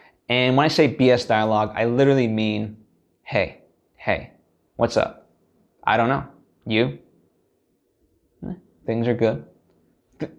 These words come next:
as generic as you can make it, the better. Because the real exercise of this is, it is to then create a scene around it, right? And what you start to learn,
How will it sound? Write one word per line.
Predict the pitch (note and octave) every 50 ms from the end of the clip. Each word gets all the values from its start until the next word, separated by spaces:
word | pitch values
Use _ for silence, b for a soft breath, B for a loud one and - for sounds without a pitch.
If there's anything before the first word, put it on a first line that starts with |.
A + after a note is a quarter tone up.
| _ _ _ _ _ _
as | C#3 D3+ C#3+ - -
generic | C#3+ - D3 C#3 C#3 C3 B2+ C3 D3 D#3+ F#3 G#3+ A3+ A3 - - - -
as | C#3+ C#3+ B2+ B2
you | C3+ C#3+
can | C#3 - D3 A#2+ A2+ A2+
make | A2+ B2 C3+ C#3
it, | F#3+ E3 - - -
the | C3
better. | A2+ G2 - A2 G2 - - - - _ _ b b b b b b
Because | B2+ C3+ E3 C#3+
the | C#3+ D#3
real | C3 D#3+ A#3 C4 B3 -
exercise | E3 E3 - D#3 C#3 - C3 A2+ A#2 A#2+ A#2 A#2 A#2 - - b b b b b
of | B2 A#2+ A2+ A#2+
this | B2 A#2+ A#2+ -
is, | G#2+ G#2+ A2 G#2+ G#2+ - b b b b b b b b b b b b _ _ _ _ _
it | A#2 G#2+ E2+ F#2 G2 - - _ _ _ _ _ _ _ _ _ _ _ -
is | A2+ A#2 A2+ A2 A2 A2 - -
to | - - B2+ B2 A#2
then | B2 C3 C3 C#3 C#3+ C#3
create | C#3+ - - D3 C#3
a | A#2+ -
scene | - - - B2+ A#2+ A#2+
around | A2+ G#2 G#2+ G#2+ G#2 G2+ -
it, | - - - - -
right? | G#2+ G#2+ C3 - - - _ _ _ b b b b b b _ -
And | B2 C3+
what | D3+ F3 -
you | E3+
start | - - G3 G3 G3
to | - F3+
learn, | D#3+ D3 C3 A2+ A2+ A2 A#2+ C3 -